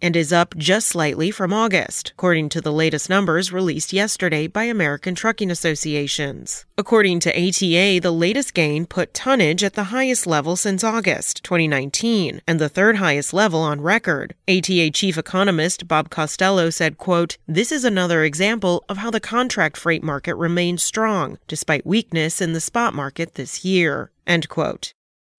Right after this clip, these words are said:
Yet another autonomous trucking pilot program has been launched in Texas, this time between Kodiak Robotics and Swedish company ikea's supply chain operations. The route will run between the ikea distribution center in Baytown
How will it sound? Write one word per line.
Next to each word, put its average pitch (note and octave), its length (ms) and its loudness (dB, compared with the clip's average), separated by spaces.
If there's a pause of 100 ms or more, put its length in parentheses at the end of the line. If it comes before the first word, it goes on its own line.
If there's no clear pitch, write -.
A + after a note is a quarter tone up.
Yet A3 140 2
another F#3 400 4
autonomous F3 560 2
trucking F#3 400 0
pilot G3+ 400 0
program E3+ 480 2
has D#3+ 260 0
been D3+ 180 -2
launched F#3+ 380 0
in D3+ 140 -4
Texas, - 720 -2
this B3+ 220 0
time E3+ 320 -2
between F3 360 0
Kodiak D#3+ 480 0
Robotics F3+ 720 0
and F#3+ 160 -6
Swedish C#4+ 380 -2
company D#3+ 500 -2
ikea's F#3+ 600 -2
supply A3 420 -2
chain E3+ 300 -2
operations. D3 1000 -4 (220)
The F3 160 2
route F3 360 0
will F#3 220 2
run F3+ 220 4
between F#3 320 2
the F3+ 100 4
ikea E3+ 420 0
distribution G#3 680 0
center D3+ 320 0
in D#3 100 0
Baytown E3+ 640 0